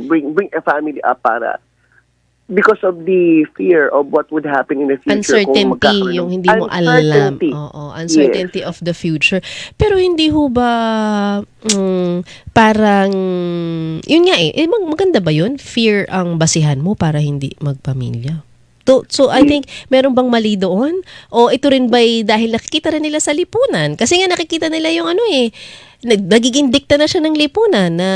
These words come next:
Speaker 1: Mm-mm.
Speaker 2: di ba? So, parang,
Speaker 1: Yung
Speaker 2: ah, na,
Speaker 1: Miss
Speaker 2: na,
Speaker 1: Stella, gusto ko yung
Speaker 2: nababago mo
Speaker 1: term
Speaker 2: na yung
Speaker 1: mo, ha?
Speaker 2: desisyon mo, di ba? Oo.
Speaker 1: Miss Stella, gusto ko yung term mo, nagiging dikta siya ng lipunan. Kasi a-, alam naman natin na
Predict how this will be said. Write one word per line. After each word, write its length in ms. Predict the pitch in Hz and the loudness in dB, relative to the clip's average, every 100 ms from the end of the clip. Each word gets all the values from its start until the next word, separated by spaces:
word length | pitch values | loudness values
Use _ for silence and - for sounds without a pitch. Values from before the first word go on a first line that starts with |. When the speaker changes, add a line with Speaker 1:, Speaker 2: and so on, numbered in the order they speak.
| 190 | 4
Speaker 1:
Mm-mm. 640 | 254 247 302 320 254 156 | 4 6 4 4 2 0
Speaker 2:
di 80 | 254 | -2
ba? 400 | 269 262 277 311 | 0 2 2 0
So, 180 | 320 339 | -2 -2
parang, 380 | 339 339 339 208 | 0 0 0 0
Speaker 1:
Yung 320 | 262 440 392 _ _ _ _ | 2 2 0 _ _ _ _
Speaker 2:
ah, 260 | - 320 - | -6 -6 -6
na, 180 | 90 247 | -8 -4
Speaker 1:
Miss 100 | 208 | 0
Speaker 2:
na, 60 | 285 | 2
Speaker 1:
Stella, 140 | 226 | 2
gusto 80 | 240 | 2
ko 0 | |
yung 0 | |
Speaker 2:
nababago 480 | 285 311 302 294 277 | 2 2 4 2 2
mo 80 | 302 | 2
Speaker 1:
term 80 | 277 | 4
Speaker 2:
na 140 | 285 | 4
yung 20 | |
Speaker 1:
mo, 80 | 277 | 2
ha? 60 | 277 | 2
Speaker 2:
desisyon 380 | 294 285 277 247 | 4 2 2 -2
mo, 200 | 247 349 220 156 | -4 -4 -4 -6
di 140 | 180 | -6
ba? 120 | 180 151 | -8 -8
Oo. 100 | - | -8
Speaker 1:
Miss 140 | 202 123 | -6 -2
Stella, 280 | 208 202 208 | 0 0 -2
gusto 240 | 185 - | -8 -8
ko 100 | 190 | -4
yung 160 | 185 170 | -2 0
term 240 | 156 151 | 2 2
mo, 140 | 156 | 2
nagiging 640 | 160 160 165 196 175 185 180 | 0 0 -6 -8 -6 -4 -2
dikta 340 | 175 - - 175 | -2 -2 -2 -2
siya 180 | - 175 | 2 2
ng 140 | 160 | 2
lipunan. 640 | 147 139 139 131 131 123 110 - _ - | 0 0 2 4 2 2 -2 -10 _ -14
Kasi 260 | - 220 254 226 | -2 0 2 2
a-, 240 | - - - | 2 -4 -2
alam 300 | 196 208 190 | -2 0 -2
naman 260 | 170 151 143 | 0 2 2
natin 540 | 139 131 - 135 127 | 2 0 0 0 0
na 120 | 123 | 2